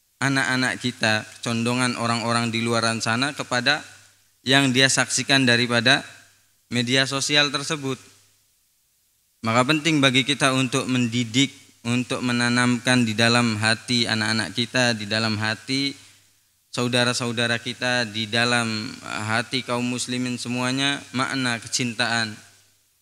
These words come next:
pengagungan terhadap baginda Nabi Muhammad sallallahu alaihi wa alihi wasallam.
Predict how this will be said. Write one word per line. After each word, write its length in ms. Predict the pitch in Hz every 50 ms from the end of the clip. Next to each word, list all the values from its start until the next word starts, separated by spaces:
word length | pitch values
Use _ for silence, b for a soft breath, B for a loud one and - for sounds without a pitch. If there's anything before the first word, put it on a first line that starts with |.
| _ _ _ _ _ _ _ _ _ _ _ _ _ _
pengagungan 720 | - 120 120 120 120 110 120 123 131 131 127 123 110 107 110 123 - - - _ _ _ _ _ _
terhadap 400 | - 113 117 123 120 127 120 110
baginda 320 | 117 113 107 123 127 123 120 117
Nabi 240 | 120 113 107 113 113
Muhammad 480 | 113 110 113 120 123 131 135 135 131 123 - - - - _ _ _ -
sallallahu 640 | - 123 123 123 120 113 113 117 120 120 113 113 110
alaihi 560 | 107 110 113 120 120 113 120 123 123 127 - - - _ _ _ _ _ -
wa 160 | 107 110 127
alihi 240 | 135 135 127 127 123
wasallam. 560 | 123 123 120 - 131 131 131 123 107 92